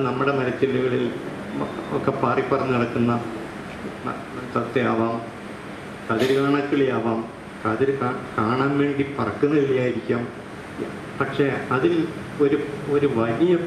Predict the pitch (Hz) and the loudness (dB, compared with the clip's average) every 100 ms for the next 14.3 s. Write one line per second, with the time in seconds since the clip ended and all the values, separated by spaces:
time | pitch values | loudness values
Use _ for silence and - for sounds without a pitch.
0 | - 135 151 - 190 110 - - - - | -2 -2 0 2 2 2 -2 -6 -8 -12
1 | - - - - - - - - - - | -12 -12 -12 -12 -12 -12 -12 -12 -12 -6
2 | 117 - 175 170 170 170 165 165 160 - | -4 0 2 2 0 2 4 2 0 -4
3 | - - - - - - 139 120 135 151 | -10 -12 -10 -10 -10 -4 -2 2 2 4
4 | 147 131 110 107 - 139 120 - - 135 | 4 4 4 2 0 -2 -2 -4 -2 0
5 | 135 165 202 190 156 123 110 117 113 113 | 2 0 0 -2 0 2 4 4 4 2
6 | 117 104 107 110 147 170 160 139 135 - | 0 2 2 2 4 4 6 4 2 0
7 | 120 151 147 - 180 175 160 135 117 107 | 0 2 0 2 2 2 2 2 4 2
8 | 104 110 - 131 131 135 - - - - | 2 -2 -2 -2 -2 -4 -10 -12 -12 -12
9 | - 113 113 135 135 113 113 117 135 135 | -4 -2 2 2 2 0 2 2 2 4
10 | 135 135 135 - - - 117 120 - 135 | 4 4 2 -2 -8 -6 -4 -4 -2 -2
11 | - 117 113 101 92 - - - 123 135 | 0 0 2 0 0 -2 -6 -6 -2 0
12 | 180 139 117 - - 120 120 123 120 - | 2 2 0 -4 -4 -2 0 -2 -4 -8
13 | - - - - 127 131 135 120 113 131 | -12 -12 -12 -10 -4 -2 0 2 4 2
14 | 127 113 110 | 2 2 2